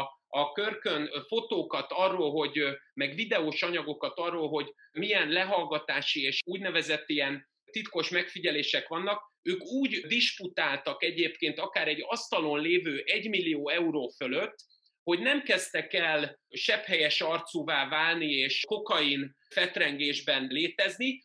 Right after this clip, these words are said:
hanem minthogyha klasszikus gyermekkorom emléke jönne elő, amikor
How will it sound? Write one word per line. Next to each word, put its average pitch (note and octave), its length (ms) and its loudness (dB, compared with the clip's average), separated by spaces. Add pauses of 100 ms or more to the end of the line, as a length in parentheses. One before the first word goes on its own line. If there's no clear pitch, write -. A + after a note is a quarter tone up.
hanem F3+ 280 0
minthogyha G#3 880 0 (160)
klasszikus F3 880 0
gyermekkorom D#3 880 0 (120)
emléke D#3 560 0
jönne D#3+ 300 2
elő, F3 260 4
amikor E3 520 0